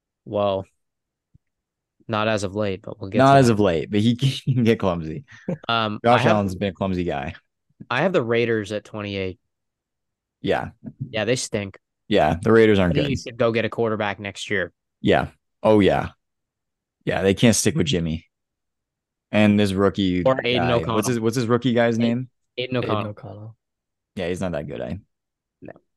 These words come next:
Speaker 1: Well, I hit a rushing touchdown, but so did Jacobs. Jacobs
Speaker 2: Yeah.
Speaker 1: got his first one of the year.
Speaker 2: Yeah, finally.
Speaker 1: It's about time.
Speaker 2: I'm glad
Speaker 1: Rushing
Speaker 2: I
Speaker 1: leader
Speaker 2: didn't take him in
Speaker 1: last year.
Speaker 2: fantasy this year, low key.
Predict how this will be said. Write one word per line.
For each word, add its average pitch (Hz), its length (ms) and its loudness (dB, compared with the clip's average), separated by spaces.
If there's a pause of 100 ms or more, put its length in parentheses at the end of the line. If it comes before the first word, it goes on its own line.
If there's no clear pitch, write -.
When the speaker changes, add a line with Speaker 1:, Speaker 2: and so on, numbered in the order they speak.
Speaker 1:
Well, 156 140 4
I 190 60 4
hit 247 100 4
a 247 60 4
rushing 214 260 2
touchdown, 175 520 -4 (120)
but 120 240 -2 (1300)
so 123 160 0
did 123 100 -4
Jacobs. 117 520 -6 (260)
Jacobs 127 320 2
Speaker 2:
Yeah. 127 60 0
Speaker 1:
got - 20 2
his 113 120 -2
first - 220 -6
one 123 140 -6
of 113 60 -6
the 113 80 -4
year. 110 260 -2 (280)
Speaker 2:
Yeah, 165 240 4
finally. 139 540 2 (800)
Speaker 1:
It's - 60 -18
about 113 240 -4
time. 113 360 -6 (280)
Speaker 2:
I'm - 40 -6
glad 101 100 2
Speaker 1:
Rushing 110 80 4
Speaker 2:
I 127 40 4
Speaker 1:
leader 113 140 2
Speaker 2:
didn't 98 160 -2
take 98 100 -2
him 92 60 -2
in - 60 0
Speaker 1:
last 98 180 -4
year. 123 160 -2
Speaker 2:
fantasy 78 120 -14
this 80 140 -16
year, 80 120 -10
low 82 120 -6
key. 85 300 -8